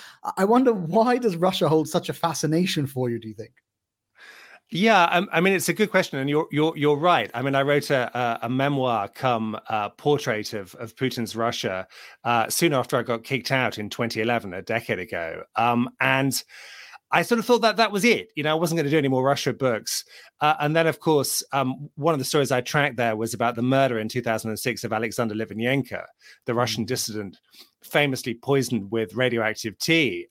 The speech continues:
Speaker 2: Um, and I, I became good friends with his widow, Marina. Um, then in twenty fifteen, there was a extraordinary kind of public inquiry where we, we, we found out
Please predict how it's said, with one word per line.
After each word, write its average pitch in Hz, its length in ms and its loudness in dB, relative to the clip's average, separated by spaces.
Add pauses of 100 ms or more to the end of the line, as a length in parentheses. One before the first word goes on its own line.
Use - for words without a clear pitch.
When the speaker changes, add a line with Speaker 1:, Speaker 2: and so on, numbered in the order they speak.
Speaker 2:
Um, 135 340 2 (120)
and 139 340 2 (500)
I, 151 240 2
I 139 80 2
became 143 420 0 (220)
good 170 160 2
friends 135 260 0
with 117 80 -6
his 117 180 -4
widow, 120 360 2
Marina. 120 800 2
Um, 117 480 -4
then 139 240 -2
in 131 120 0
twenty 151 300 0
fifteen, 120 400 0
there 110 80 -4
was 113 220 -2
a 113 200 0
extraordinary 123 520 -2
kind 113 180 -4
of 98 100 -18
public 117 320 -2
inquiry 127 520 2
where 113 260 0
we, 117 320 0 (640)
we, 135 220 -2
we 147 100 0
found 139 320 0
out 120 240 2